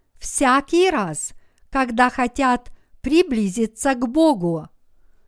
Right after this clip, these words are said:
Это потому, что они очень хотят обрести полноту чувств, потому что в их сердцах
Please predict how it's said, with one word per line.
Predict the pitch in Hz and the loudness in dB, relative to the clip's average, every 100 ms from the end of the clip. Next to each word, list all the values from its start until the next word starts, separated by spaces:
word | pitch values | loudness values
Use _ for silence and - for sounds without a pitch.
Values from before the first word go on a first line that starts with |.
| _ _ _ _ | _ _ _ _
Это | - 262 262 | -2 0 2
потому, | - 254 247 339 285 190 196 240 - _ _ | 2 2 4 4 4 -2 -2 -6 -14 _ _
что | - - 269 254 233 - | -20 -2 4 6 6 2
они | - 240 240 269 359 349 - | -2 0 0 0 -2 -4 -8
очень | - 339 359 - 349 349 | 4 6 4 2 -2 -2
хотят | - 349 349 226 170 226 - - _ _ _ - _ | 0 0 0 -4 -4 -6 -10 -18 _ _ _ -20 _
обрести | 247 233 240 277 - - - 285 285 - - - - - | 2 2 2 -2 -2 -8 -4 0 0 -4 -16 -20 -20 0
полноту | 254 254 247 247 233 - 262 254 254 - - | 4 6 6 2 2 -2 -2 2 2 0 -6
чувств, | - - 339 202 - - - - - _ _ _ - | -6 2 4 2 -2 -12 -16 -20 -20 _ _ _ -6
потому | 269 285 285 294 | 0 2 2 -2
что | - - 262 254 - | -4 2 4 2 0
в | 233 | -6
их | 262 | -6
сердцах | - 262 240 240 - 330 277 - | -4 -2 -2 -2 0 2 0 -8